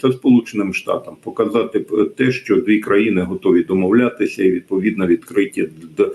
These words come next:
для перемовного процесу. Але, як бачимо, наразі вирішуються лише не гуманітарні питання: повернення тіл загиблих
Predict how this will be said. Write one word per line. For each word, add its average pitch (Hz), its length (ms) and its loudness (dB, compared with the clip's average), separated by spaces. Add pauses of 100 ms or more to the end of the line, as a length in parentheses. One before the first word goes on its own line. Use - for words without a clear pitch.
(300)
для 107 300 2
перемовного 95 720 0
процесу. - 680 -4 (280)
Але, 110 300 4
як 110 220 0
бачимо, 123 400 0
наразі 101 400 0
вирішуються 107 680 2
лише 95 320 0
не 98 120 0
гуманітарні 95 840 -2 (340)
питання: 92 580 -2
повернення 92 600 2
тіл 87 320 0
загиблих 127 640 2